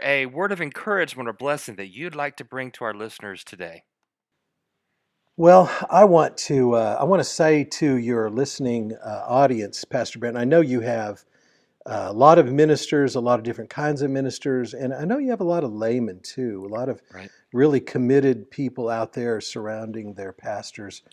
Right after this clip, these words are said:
Speaker 1: Right.
Speaker 2: with prayer and support and ministry help. And, and I want to say to both audiences, uh, you, you're both, you're, you're both so critical.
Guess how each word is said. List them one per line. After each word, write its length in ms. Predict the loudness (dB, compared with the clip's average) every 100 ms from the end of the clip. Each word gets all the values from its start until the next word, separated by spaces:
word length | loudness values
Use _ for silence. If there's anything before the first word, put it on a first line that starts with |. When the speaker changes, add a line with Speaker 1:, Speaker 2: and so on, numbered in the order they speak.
| -20
Speaker 1:
Right. 160 | -20 -20 _ -16
Speaker 2:
with 200 | -16 -14
prayer 680 | -8 -4 -2 -2 -4 -6 _ _
and 400 | -20 -16 -16 -18
support 800 | -18 -20 -20 -16 -10 -8 -8 -12 -20
and 220 | -20 -16 -12
ministry 500 | -10 -10 -10 -12 -10
help. 380 | -10 -12 -14 _ _ _ _ _
And, 120 | -12
and 220 | -8 0 4
I 20 |
want 160 | 4 2
to 40 | 0
say 180 | -2 -2
to 160 | -6
both 420 | -4 2 2 2
audiences, 960 | -2 -2 -2 -4 -10 -14 -14 -14 -14 -18 _
uh, 240 | -18 -16 -18
you, 160 | -16 -14
you're 180 | -10 -10
both, 520 | -4 2 2 0 -6 _ _ _ _ _ _ -8
you're, 260 | -4 -2 0
you're 140 | 0
both 240 | 4 2 2
so 200 | -6 -8
critical. 680 | -8 -14 -14 -12 -14 -14